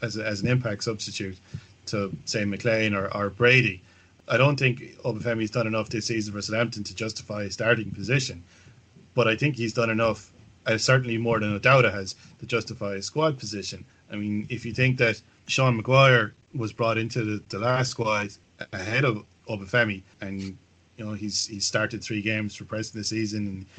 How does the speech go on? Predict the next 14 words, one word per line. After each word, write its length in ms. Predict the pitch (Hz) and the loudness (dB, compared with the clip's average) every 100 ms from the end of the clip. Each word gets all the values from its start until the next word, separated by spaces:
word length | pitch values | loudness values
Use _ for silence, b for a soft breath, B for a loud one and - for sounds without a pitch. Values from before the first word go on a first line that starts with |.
| B B | B B
he's 140 | - 123 | -2 2
yet 160 | 135 | 2
to 80 | - | 0
score. 480 | - 131 139 104 98 - _ - | -2 2 4 2 0 -12 _ -6
I 100 | 113 | -4
think 260 | 123 123 123 | 0 0 0
if 320 | 120 123 117 | -2 -2 -4
Maguire 600 | 117 113 117 120 117 110 | -6 0 2 4 4 2
is 180 | 110 101 | -2 -4
brought 280 | 110 110 | -2 0
in 160 | 110 110 | 0 0
to 160 | 107 104 | -4 -6
replace 380 | 107 113 107 | -2 0 0
O'Dowda, 560 | 101 113 117 110 107 | 0 4 4 4 2